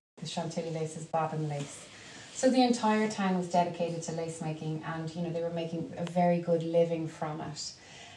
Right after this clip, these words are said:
Um, to the point that, and I think this is really important, just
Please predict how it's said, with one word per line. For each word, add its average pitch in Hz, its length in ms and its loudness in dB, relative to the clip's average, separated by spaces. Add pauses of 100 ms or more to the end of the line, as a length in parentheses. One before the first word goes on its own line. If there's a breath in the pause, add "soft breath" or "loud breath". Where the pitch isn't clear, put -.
(100 loud breath)
Um, 170 320 4
to 190 140 -2
the 190 100 2
point 214 580 2
that, 165 460 -4
and 180 80 0
I - 20 -6
think 220 140 0
this 220 140 0
is 175 120 -6
really 175 200 -4
important, 170 580 -6
just - 360 -6